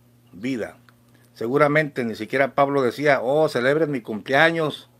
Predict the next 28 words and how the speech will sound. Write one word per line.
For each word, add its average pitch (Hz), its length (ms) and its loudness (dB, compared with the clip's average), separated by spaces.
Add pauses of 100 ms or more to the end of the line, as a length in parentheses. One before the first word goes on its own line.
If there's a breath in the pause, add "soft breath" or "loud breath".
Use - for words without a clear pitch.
(260 soft breath)
a 107 120 -2
la 107 120 0
vez 131 160 -4
que 156 100 -8
celebran 131 600 0 (640 soft breath)
que 104 160 -12
Cristo 120 380 -8
vino 120 220 -4
a - 20 -2
la 110 160 -4
tierra", 107 420 -10 (200)
porque 98 240 -12
los 98 120 -4
dos 117 140 -4
somos 135 260 -6
importantes, 113 720 -8
¿eh? 117 360 -10
Yo 113 160 -4
como 123 220 -4
apóstol 127 460 -6
y 104 40 -12
Jesucristo. 104 500 -12 (220 soft breath)
Estas - 220 -6
son 175 180 -4
payasadas, 139 720 0
estas 147 240 -8
son 156 200 -6
burradas. 123 800 0